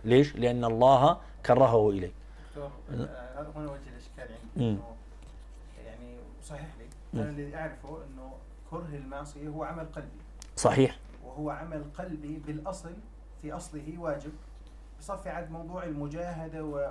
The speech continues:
Speaker 2: والموضوع
Speaker 1: جميل.
Speaker 2: الانفعال
Speaker 1: إذن،
Speaker 2: والشعور.
Speaker 1: إذن، إذن كره المعصية الواجب أصلي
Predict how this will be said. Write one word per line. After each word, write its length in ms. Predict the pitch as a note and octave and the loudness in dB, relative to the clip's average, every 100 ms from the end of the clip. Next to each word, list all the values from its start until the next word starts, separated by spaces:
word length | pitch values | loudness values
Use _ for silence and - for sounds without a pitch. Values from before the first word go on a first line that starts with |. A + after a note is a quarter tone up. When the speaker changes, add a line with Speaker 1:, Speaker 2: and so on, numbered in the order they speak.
| - | -6
Speaker 2:
والموضوع 520 | C#3 C3+ D3 D3+ E3 | -10 -6 -6 -4 -2
Speaker 1:
جميل. 340 | C3 C3 F#3+ F#3 | 6 8 10 8
Speaker 2:
الانفعال 160 | D#3 D#3 | 10 10
Speaker 1:
إذن، 180 | D3+ D#3+ | 8 6
Speaker 2:
والشعور. 100 | D#3+ D3 | 8 10
Speaker 1:
إذن، 180 | D3+ - | 10 6
إذن 260 | D3 C#3+ C#3 - | 8 8 6 6
كره 280 | - F3+ C#3 | 8 10 10
المعصية 600 | C#3 D3 E3 D3+ E3+ E3 | 8 6 4 2 8 10
الواجب 560 | D3+ D3 C3+ A2 G#2 - - - - - - - - - - | 12 12 12 10 4 -2 -10 -14 -16 -16 -16 -18 -16 -16 6
أصلي 680 | E3+ E3 E3+ F#3 G#3 A3 | 8 8 8 10 10 6